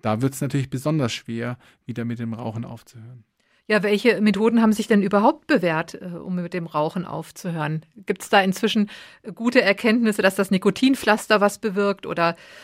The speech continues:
Speaker 2: Hypnose oder was haben Sie da für Erfahrungen gemacht, beziehungsweise was erzählen Ihnen da Patienten, wie sie es geschafft haben?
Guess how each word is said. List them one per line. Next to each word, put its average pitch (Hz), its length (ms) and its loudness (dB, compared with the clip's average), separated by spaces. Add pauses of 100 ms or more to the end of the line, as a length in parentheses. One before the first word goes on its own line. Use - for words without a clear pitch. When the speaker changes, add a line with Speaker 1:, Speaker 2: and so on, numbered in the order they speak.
(120)
Speaker 2:
Hypnose 202 840 0
oder 180 320 2
was 190 160 2
haben 202 160 4
Sie 196 140 2
da 214 240 4
für 214 160 2
Erfahrungen 190 1000 0
gemacht, 180 320 0
beziehungsweise 196 680 2
was 185 180 0
erzählen 196 440 2
Ihnen 185 160 2
da 180 100 4
Patienten, 196 440 2
wie 190 100 0
sie 208 100 -4
es 185 120 -8
geschafft - 380 -12
haben? 170 340 0